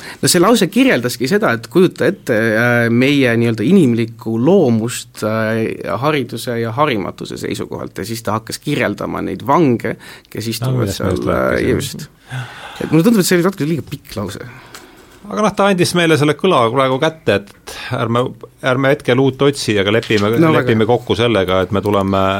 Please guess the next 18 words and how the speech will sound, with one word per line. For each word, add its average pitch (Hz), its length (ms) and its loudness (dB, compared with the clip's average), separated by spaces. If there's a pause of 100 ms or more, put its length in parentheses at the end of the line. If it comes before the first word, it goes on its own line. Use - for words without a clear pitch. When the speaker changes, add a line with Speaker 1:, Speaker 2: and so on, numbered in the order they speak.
(220)
Speaker 2:
et 98 120 -4
see, 98 280 0
ma - 600 -6
arvan, 131 100 0
et 131 80 2
me 120 80 0
võiks 123 180 2
isegi 110 300 2
järgmise 117 360 2
saate 104 300 0
teha 98 240 0
järsku 101 220 -6
sellest, 95 300 -4
eh, - 500 -6
Platoni 107 420 0
eelsest 104 320 -2
ajast 78 280 -6
natukene. 85 600 -10